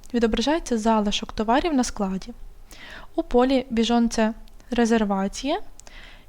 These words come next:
кількість зарезервованих товарів. У полі «Достемпне стани товару» кількість товарів на складі, які не є зарезервованими, тобто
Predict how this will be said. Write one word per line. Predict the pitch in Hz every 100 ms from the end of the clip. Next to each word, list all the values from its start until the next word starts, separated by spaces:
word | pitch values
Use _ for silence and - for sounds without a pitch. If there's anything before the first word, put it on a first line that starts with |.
| -
кількість | 311 427 359
зарезервованих | 240 247 320 330 226 202 196 196
товарів. | - 202 202 196 214 - - - - - - - - - - - - - - - -
У | 254
полі | - 233 226 -
«Достемпне | 214 240 - 226 214 220
стани | 214 226 214 214
товару» | 262 214 196 208 320 - - - - -
кількість | - 339 311 -
товарів | - 226 214 208
на | 214
складі, | - 214 214 247 339
які | 233 220 - 269 330 -
не | 220
є | 208 220
зарезервованими, | 254 285 262 240 220 202 196 196 196 226 - -
тобто | 339 - 392